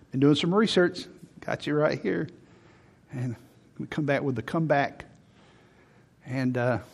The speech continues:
so forth. You adorn the doctrine of God by becoming,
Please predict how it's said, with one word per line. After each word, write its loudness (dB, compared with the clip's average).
so -2
forth. -2
You 2
adorn 6
the 4
doctrine 4
of 0
God 4
by 4
becoming, 2